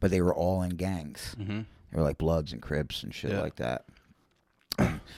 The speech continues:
Speaker 1: this one cop, his name was David Mack, right? And, uh, he was in a gang, he, and he was also a cop at the same time, but, uh, he started dating this girl that was a bank teller. And they were already on to him for a lot of the illegal shit that was happening.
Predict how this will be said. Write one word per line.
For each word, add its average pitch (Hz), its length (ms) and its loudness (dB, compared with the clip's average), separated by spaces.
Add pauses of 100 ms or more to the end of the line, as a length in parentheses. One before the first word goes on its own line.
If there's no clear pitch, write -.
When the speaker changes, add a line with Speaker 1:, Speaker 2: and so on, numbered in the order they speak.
(160)
Speaker 1:
this - 160 -2
one 98 120 6
cop, 85 280 4
his 87 160 2
name 92 160 4
was 82 140 0
David 92 340 2
Mack, 87 540 -4 (800)
right? 87 360 0
And, 78 360 -2
uh, 71 280 2 (760)
he 104 140 4
was 95 140 4
in 98 100 2
a 101 60 2
gang, 98 640 6 (800)
he, 92 200 0
and 90 100 0
he 92 100 4
was 87 140 2
also 92 320 8
a 85 60 2
cop 90 320 6
at 98 100 2
the - 60 -8
same 90 300 2
time, 92 440 4
but, 82 220 4
uh, 80 160 4
he 92 140 -4
started 87 380 2
dating 90 340 2
this 85 140 -2
girl 92 420 4 (440)
that 85 120 0
was 85 180 2
a 82 40 -4
bank 90 360 2
teller. 78 400 0 (520)
And 135 100 8
they 143 100 12
were 135 100 12
already 123 220 12
on 113 220 10
to - 120 2
him 127 80 6
for 110 140 4
a 95 40 10
lot 98 200 12
of 98 80 8
the 95 100 6
illegal 95 340 6
shit 95 200 2
that 101 100 2
was 90 100 -2
happening. 104 480 2